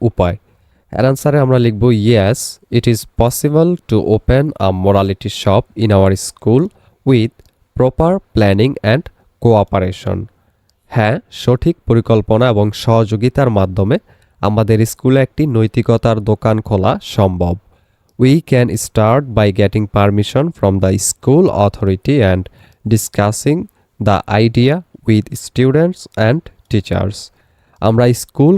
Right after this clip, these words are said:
কর্তৃপক্ষের অনুমতি নিয়ে এবং ছাত্র ও শিক্ষকদের সাথে ধারণাটি আলোচনা করে শুরু করতে পারি।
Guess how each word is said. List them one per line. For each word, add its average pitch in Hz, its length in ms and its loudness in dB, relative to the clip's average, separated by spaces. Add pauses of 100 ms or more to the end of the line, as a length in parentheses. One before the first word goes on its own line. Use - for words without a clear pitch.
কর্তৃপক্ষের 120 800 0
অনুমতি 110 640 2
নিয়ে 113 320 2
এবং 98 380 2 (320)
ছাত্র - 380 -2
ও 120 160 2
শিক্ষকদের 104 640 -2
সাথে 110 420 -2 (340)
ধারণাটি 113 640 2
আলোচনা 98 520 0
করে 127 260 0 (320)
শুরু 117 300 2
করতে 98 340 -2
পারি। 92 400 -2